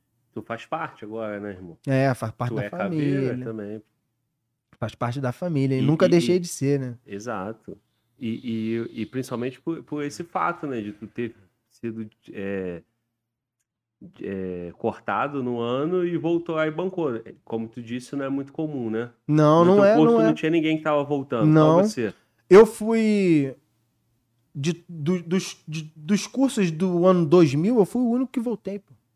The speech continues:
Speaker 2: Isso que fez
Speaker 1: De
Speaker 2: uma
Speaker 1: dois mil e um,
Speaker 2: galera de do-,
Speaker 1: dois mil.
Speaker 2: é, de, dos anos dois mil ali,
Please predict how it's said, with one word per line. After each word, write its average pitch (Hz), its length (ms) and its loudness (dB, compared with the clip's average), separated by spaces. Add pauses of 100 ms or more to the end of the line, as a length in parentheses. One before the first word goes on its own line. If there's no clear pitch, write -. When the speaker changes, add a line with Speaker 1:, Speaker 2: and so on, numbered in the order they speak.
(880)
Speaker 2:
Isso 226 540 8 (320)
que 247 160 6
fez 233 440 6
Speaker 1:
De 208 40 6
Speaker 2:
uma 233 200 4
Speaker 1:
dois - 20 -
mil 285 60 4
e - 40 6
um, - 20 8
Speaker 2:
galera 202 360 10 (220)
de - 120 4
do-, - 60 4
Speaker 1:
dois 254 160 10
mil. 240 80 6
Speaker 2:
é, 254 180 12
de, 175 220 -2
dos 180 320 0
anos 226 180 4
dois 220 240 8
mil 208 240 4
ali, 226 340 6